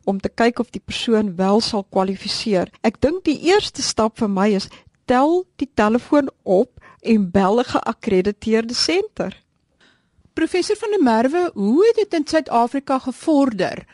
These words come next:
Speaker 2: vandat bariatriese chirurgie begin het en waar ons nou staan? Ek het op die statistieke wat u gewys het gesien dat dit nou baie meer gedoen word en dat dit ook baie veiliger is. Maar gee vir ons bietjie meer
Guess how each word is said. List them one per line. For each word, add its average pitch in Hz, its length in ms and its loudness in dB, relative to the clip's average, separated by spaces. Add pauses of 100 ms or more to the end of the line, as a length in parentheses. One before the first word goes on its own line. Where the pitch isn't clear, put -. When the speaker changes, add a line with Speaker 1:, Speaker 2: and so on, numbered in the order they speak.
(100)
Speaker 2:
vandat 269 480 0
bariatriese 220 760 0
chirurgie 220 720 -2 (200)
begin 214 440 0
het 165 300 -6 (300)
en 226 300 0
waar 190 260 2
ons 233 260 0
nou 185 320 2
staan? 170 520 -4 (320)
Ek 254 120 2
het 294 120 4
op 269 100 0
die 269 80 4
statistieke 254 600 0
wat 226 140 2
u 220 80 -6
gewys 190 320 0
het - 100 -14
gesien 240 420 2
dat 208 160 2
dit 220 160 0
nou 196 180 2
baie 185 400 0 (100)
meer 196 480 2
gedoen 269 280 2
word 254 260 0
en 214 100 -4
dat 202 140 0
dit 208 160 -4
ook 208 200 -2
baie 175 280 0
veiliger 202 880 -4
is. - 180 -18 (140)
Maar 226 220 2
gee 339 240 0
vir 320 120 -2
ons 277 120 2
bietjie 226 240 -2
meer 185 280 0